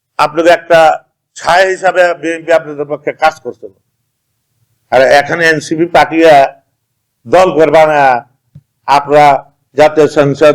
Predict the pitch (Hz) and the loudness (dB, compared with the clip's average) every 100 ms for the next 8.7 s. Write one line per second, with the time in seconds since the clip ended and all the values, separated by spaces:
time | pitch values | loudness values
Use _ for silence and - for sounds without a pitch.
0 | 147 139 151 147 143 143 143 139 135 120 | 0 -4 0 0 0 -2 -2 0 0 0
1 | 113 _ _ _ _ _ 135 139 143 147 | -8 _ _ _ _ _ -2 2 4 4
2 | 139 147 147 - 156 151 147 139 135 - | 2 -2 -6 0 0 2 0 2 0 2
3 | 139 147 135 135 175 151 139 95 - _ | 0 2 2 2 2 2 2 0 -4 _
4 | _ _ _ _ 117 131 156 156 165 151 | _ _ _ _ -2 0 0 0 -2 -2
5 | 156 151 147 151 139 120 _ _ _ _ | 0 -2 0 -2 -4 -10 _ _ _ _
6 | _ _ _ _ _ 135 135 135 127 123 | _ _ _ _ _ 0 2 4 2 0
7 | - 131 127 151 175 156 180 165 131 - | -4 -10 -6 -2 -2 0 0 0 -2 -8
8 | _ _ - 143 - 147 | _ _ -6 -6 -4 0